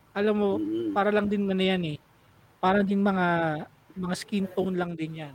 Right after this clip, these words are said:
Speaker 1: Kasi,
Speaker 2: Mm-mm.
Speaker 1: parang may mga blacks, like tayo, mga brown,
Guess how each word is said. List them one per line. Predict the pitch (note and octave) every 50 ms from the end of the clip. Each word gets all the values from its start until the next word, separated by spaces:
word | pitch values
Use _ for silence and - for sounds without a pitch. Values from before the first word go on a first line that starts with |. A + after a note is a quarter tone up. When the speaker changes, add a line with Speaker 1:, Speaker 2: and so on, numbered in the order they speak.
| B2+ -
Speaker 1:
Kasi, | - D#3 F3 F3 E3 D#3 D#3+ D#3 - - - - - - - -
Speaker 2:
Mm-mm. | - G#2+ G#2+ G2+ G#2+ A2+ A2 - - - -
Speaker 1:
parang | - F3+ F3 E3+ E3+ E3+ E3 E3
may | D#3+ D#3+ E3 D#3+
mga | C3+ D3 C#3+ G3
blacks, | - - F3+ F#3 F3 F3 E3+ - - - - - - - - - - _ _ - - - - - - - -
like | C#3 D3 C#3+ - _
tayo, | - D#3+ D#3+ E3 D#3+ E3 D#3+ D#3
mga | D3 D3 C3+ C3+ C3 C3 A#2+
brown, | B2+ C#3 D#3 D#3 D#3 D#3 D3+ D3+